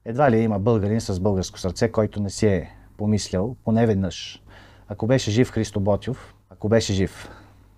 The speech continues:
всяко българско сърце боли с неизлечима болка. Не стигат халебствените думи да изговорим достоинствата на поета. Не стигат жалните слова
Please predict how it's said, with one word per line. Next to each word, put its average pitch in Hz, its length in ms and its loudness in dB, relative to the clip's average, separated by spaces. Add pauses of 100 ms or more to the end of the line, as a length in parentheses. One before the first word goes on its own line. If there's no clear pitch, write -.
(280)
всяко 123 300 0
българско 117 420 0
сърце 104 320 2
боли 107 240 4
с - 360 -2
неизлечима 101 500 2
болка. 80 420 -6 (420)
Не 110 100 -2
стигат 143 380 2
халебствените 120 580 0
думи 123 280 2
да 107 80 0
изговорим 110 460 0
достоинствата 101 640 -2
на 95 220 0 (420)
поета. 107 420 0 (380)
Не 120 60 0
стигат 170 300 4
жалните 135 500 2
слова 117 340 2